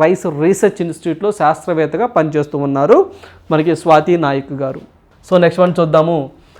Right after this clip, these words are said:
భరతనాట్య దిగ్గజం సరోజా వైద్యనాథన్ కన్నుమూత. సరోజా గారు చనిపోయారండి. So మనకి సరోజా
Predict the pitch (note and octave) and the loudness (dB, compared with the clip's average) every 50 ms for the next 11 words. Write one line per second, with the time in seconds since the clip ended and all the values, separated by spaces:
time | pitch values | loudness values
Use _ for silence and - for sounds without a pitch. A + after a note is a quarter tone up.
0 | _ _ _ _ _ _ _ _ _ _ - D#3 C#3+ A2+ B2 D#3+ F3 F#3 G#3 G3 | _ _ _ _ _ _ _ _ _ _ -12 -10 -6 -2 2 4 6 6 6 4
1 | G#3+ A3+ G#3+ G3+ G3+ G3+ F#3+ G#3 G#3 F3+ D#3 E3 D#3 D3+ D3+ F3+ E3+ D3+ F#3 F3+ | 4 2 4 4 4 4 4 2 2 2 2 0 0 0 2 2 2 4 2 2
2 | F#3 F#3 - - - - - F3 D#3+ D#3 E3+ F#3 F#3+ F3 D#3 F#3+ F#3 F#3 F3+ D#3 | 0 -2 -8 -14 -14 -4 2 4 6 6 6 6 4 4 6 6 8 8 6 6
3 | D#3+ D#3 E3 E3+ D3+ F3 F3 E3+ E3 D#3 D#3+ D#3 E3 E3+ E3+ E3 - D3+ C#3+ C#3+ | 6 4 4 2 0 0 0 2 2 4 4 2 2 -2 -2 -4 -4 -4 -2 -2
4 | C#3+ C#3 C3+ C3+ C3 B2+ C3 D3 C#3+ C#3+ C#3 C3+ B2+ A#2 A2+ - - _ - - | -2 -2 -2 -2 -2 2 4 6 8 8 8 8 6 4 0 -6 -14 _ -12 -6
5 | - C3+ C3+ C#3 C#3+ D3 D3 D#3 D#3 E3+ F3+ A3+ C#4 C#4+ A#3 D#3+ D3 C3+ C#3+ F3 | -4 -2 0 0 0 2 4 4 6 6 6 6 4 0 -2 2 4 6 6 6
6 | A#3+ - - D#3+ D#3 D3+ D#3 D3+ D3 C#3+ C#3+ C#3+ D3+ F3+ B3 F4+ G4 - - _ | 4 2 -2 -2 -2 0 0 2 2 2 2 2 2 2 0 0 -2 -8 -16 _
7 | _ _ _ _ - D#3 D3+ D3 D3 D3 E3 D3+ D3 C#3+ C#3+ - E3 D3+ D3+ E3+ | _ _ _ _ -4 -2 -2 -2 -2 -2 -4 -4 -4 -4 0 4 6 6 6 6
8 | F3 F3 D#3+ E3 F3 | 2 2 4 6 6